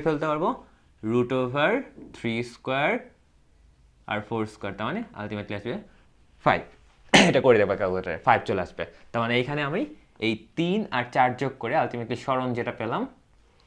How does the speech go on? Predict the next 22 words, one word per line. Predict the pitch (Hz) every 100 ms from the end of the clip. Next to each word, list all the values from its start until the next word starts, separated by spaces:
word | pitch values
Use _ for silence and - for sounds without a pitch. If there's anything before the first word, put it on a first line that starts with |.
| - -
স্মরণ | 127 117 117
হবে | 117 123
আমার | 156
পাঁচ | 117 107
মিটার। | 101 85 80 - -
তাহলে | 127 131
দেখো, | 131 202 175
এখানে | 160 156 175 - - _ -
দূরত্ব | 117 170 233 240 214
আসছে | 214 208
আমার | 202 202
সাত | 190 190
মিটার, | 131 156 214
কিন্তু | 175 156
স্মরণ | 175 147 143
আসছে | 135 160
পাঁচ | 135 123 117
মিটার, | 92 69 - - - -
কেননা | 139 135 147
এখানে | 135 147 139
আমার | 196 320 - - - - - -
দিকটা | 104 120 151 -